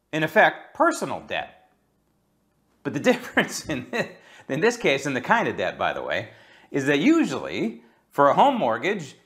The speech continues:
it is secured against the property, right? You don't pay your debt or your, you don't pay your note, you lose the property. You get foreclosed upon.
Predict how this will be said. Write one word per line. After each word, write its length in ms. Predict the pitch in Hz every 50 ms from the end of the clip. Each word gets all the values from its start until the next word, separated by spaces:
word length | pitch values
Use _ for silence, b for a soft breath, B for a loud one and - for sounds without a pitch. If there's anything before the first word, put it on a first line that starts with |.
| _ _ _ _ _ _ _ _ _ _ _ _ _ _ -
it 120 | 143 151
is 160 | 160 156 -
secured 360 | - 156 - - 202 202 196
against 280 | 180 147 170 165 165 -
the 60 | -
property, 500 | - - 311 330 302 - - 104 - - -
right? 300 | 107 143 196 285 - - - - _ _ b b b b b b b _
You 160 | - 85 101 135
don't 240 | 180 202 208 180
pay 280 | - 180 208 208 202 196
your 140 | 190 185 175
debt 360 | 165 247 302 320 302 294 - - - _ _
or 120 | - 135 143
your, 440 | 143 139 143 143 143 143 - - -
you 240 | - - - 156
don't 200 | 156 170 175 175
pay 200 | 175 185 185 175
your 160 | 170 160 156 147
note, 380 | 160 - 151 - - - - - - - _ _ _ _ _ _ _ _ _ _ _ _ _ _ _ _ _ _ _ _ _ _ _ _
you 140 | - 147 170
lose 260 | 160 156 160 160 143
the 60 | 156 165
property. 480 | - 180 165 147 135 - 113 90 73 76
You 120 | 104 120
get 240 | 107 131 - - -
foreclosed 520 | 151 147 143 - 165 151 135 123 110 -
upon. 320 | 107 - - 90 67 -